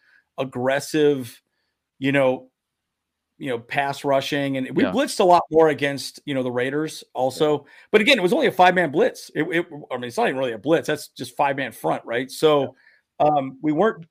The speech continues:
Speaker 1: but we were doing some nice creative stunts and some things that were working really well. So I, I thought that was pretty good. But again, Tuli's looking awesome. I mean, you can't say enough about the guy.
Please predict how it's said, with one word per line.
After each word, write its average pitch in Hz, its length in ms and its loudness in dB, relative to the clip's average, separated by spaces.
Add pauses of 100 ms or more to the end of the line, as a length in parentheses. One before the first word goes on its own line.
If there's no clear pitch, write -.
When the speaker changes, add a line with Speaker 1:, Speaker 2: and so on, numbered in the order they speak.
Speaker 1:
but 170 140 0
we 180 80 -2
were 175 60 0
doing 214 200 0
some 170 120 -4
nice 165 160 -2
creative 147 380 -4
stunts 139 340 -4
and 131 160 -10
some 123 100 -12
things 131 180 -6
that 139 100 -8
were 127 120 -10 (140)
working 131 320 -6
really 117 200 -8
well. 127 260 0
So 147 160 2
I, 151 100 4 (100)
I 147 40 -6
thought 185 120 2
that 190 100 0
was 143 100 -8
pretty 151 220 -2
good. 135 180 -2 (480)
But - 60 -4
again, 175 260 2 (120)
Tuli's 226 300 2
looking 175 180 2
awesome. 147 440 0
I 143 80 0
mean, 156 140 -2
you 151 100 -10
can't 196 200 -2
say 170 120 4
enough 147 220 2
about 139 200 4
the 139 80 -2
guy. 127 400 2